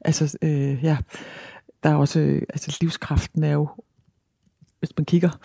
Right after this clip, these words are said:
historisk på, på os, så har der jo været et eller andet ved,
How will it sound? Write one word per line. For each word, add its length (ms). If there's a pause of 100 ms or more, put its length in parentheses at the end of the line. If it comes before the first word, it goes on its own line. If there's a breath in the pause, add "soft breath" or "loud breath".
(280 loud breath)
historisk 520
på, 200 (1000 loud breath)
på 200
os, 100
så 180
har 280
der 80
jo 60
været 280
et 60
eller 120
andet 240
ved, 120